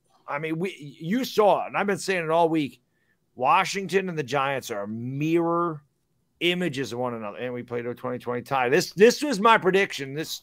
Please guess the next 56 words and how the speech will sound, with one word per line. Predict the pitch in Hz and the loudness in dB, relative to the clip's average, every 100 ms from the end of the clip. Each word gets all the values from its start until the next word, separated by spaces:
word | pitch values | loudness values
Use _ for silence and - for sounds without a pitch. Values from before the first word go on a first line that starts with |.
| - | 2
there's | 160 170 | 4 4
receipts | 165 - 185 175 | 2 -4 -4 -2
on | 143 | -2
this | 127 113 | -2 -6
too. | - 120 | -6 -8
You | 117 | -4
can | |
go | 135 | -2
back | 135 135 - | 2 2 0
to | 120 | -2
my | 107 120 143 | 0 0 0
stream | - 131 131 | -2 -8 -6
and | 120 | -2
go | 117 | -2
to | 110 - _ _ - | -2 -6 _ _ -10
when | 127 120 | -8 -6
Chris | - 127 | -6 -6
and | 135 | -4
I | 135 131 | -2 0
work | 131 123 | -2 -2
with | - | -6
Patricia | 113 113 - 127 110 | -6 -6 -6 -8 -8
Traina. | - 160 165 147 - _ _ - - - | -2 2 2 -2 -6 _ _ -20 -20 2
My | 147 | 4
prediction | 190 214 220 - 180 | 8 10 10 8 4
was | 156 147 131 113 - _ _ _ | 6 6 4 0 -10 _ _ _
the | - 139 | -2 0
Giants | - 151 185 220 196 | 6 6 6 2 2
were | |
gonna | 208 208 | 4 4
win | 202 196 | 2 0
the | 180 | -2
game | 170 160 147 | -2 -2 -6
twenty-one | - 170 180 185 185 | -2 2 4 4 4
to | 185 | 2
twenty | - 185 156 123 127 - _ _ _ | 2 4 4 2 -6 -14 _ _ _
because | 156 156 151 160 147 139 120 | 2 4 6 6 6 2 0
Ron | 156 160 196 | 4 6 6
Rivera | 196 165 190 185 160 151 | 4 6 8 8 8 6
was | 123 135 | 2 0
gonna | 151 151 | 0 0
go | 143 147 | 2 2
for | - 123 - | 0 -10 -2
two | 180 170 | 4 4
at | 131 | 4
the | 135 | 0
end | 139 131 | -2 -2
of | |
the | 123 | -4
game, | 127 151 143 120 - | -2 -2 -2 -6 -6
and | 139 | -4
it | |
wasn't | 139 131 113 | -2 -2 -4
gonna | 110 | -10
get | 107 135 | -4 -4
it. | 107 | -4